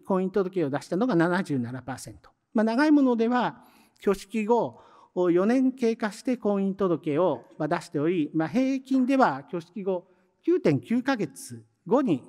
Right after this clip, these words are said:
婚姻届がされ、出されたという、こういう状況であったようです。で、まあ、これはですね、実は東京のアンケート調査に、えー、参加してくれる階層ということで、結構た-、まあ、ある種、え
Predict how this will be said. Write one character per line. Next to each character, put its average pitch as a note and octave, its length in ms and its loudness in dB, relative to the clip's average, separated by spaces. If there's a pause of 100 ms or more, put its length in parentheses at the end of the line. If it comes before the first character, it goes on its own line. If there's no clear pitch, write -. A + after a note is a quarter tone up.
婚 E3 180 2
姻 D#3 100 0
届 D3 340 -4
が G#3+ 160 0
さ - 160 -4
れ、 C3+ 160 -6 (320)
出 D3+ 220 -2
さ D3+ 120 -2
れ C3 60 -10
た - 140 -14
と - 120 -20 (300)
い E3 100 0
う、 D#3 180 -2
こ D4 120 0
う C#4+ 60 4
い C4+ 100 4
う A#3+ 40 0
状 A3 120 0
況 G3+ 200 -2
で F#3+ 120 0
あ F3 40 -2
っ - 40 -16
た - 80 -8
よ G#2 120 -8
う - 20 -20
で - 80 -20
す。 - 180 -20 (720)
で、 G#3+ 260 0
ま C4 80 2
あ、 - 40 4
こ - 140 4
れ E4+ 80 2
は F4 180 4
で D4+ 100 -2
す - 140 -12
ね、 E3+ 320 -4
実 F#3 280 -10
は G3+ 100 -2
東 B3+ 200 -2
京 C4 160 0
の A#3+ 420 0
ア G#3 100 -4
ン B3 60 -2
ケ C4+ 120 -2
ー - 20 0
ト B3+ 140 -2
調 B3 200 -2
査 F#3 180 -4
に、 D3+ 400 -2
え - 20 -10
ー、 C#3+ 460 -4 (400)
参 A3 200 -2
加 G3 120 -4
し - 80 -14
て G3+ 80 -10
く G3 100 -4
れ F#3 100 2
る F3 80 -2
階 F3+ 240 -4
層 D3+ 260 -4
と - 120 -20 (240)
い F3+ 80 -4
う E3 60 -4
こ F3 100 -4
と D3 60 -12
で、 A#2 60 -16
結 C#4+ 160 -8
構 D#3 100 -6
た-、 - 120 -10 (140)
ま E3+ 100 -4
あ、 E3 100 -6
あ G#3+ 40 -4
る B3 80 -4
種、 B2 180 -14 (380)
え D#3 40 -8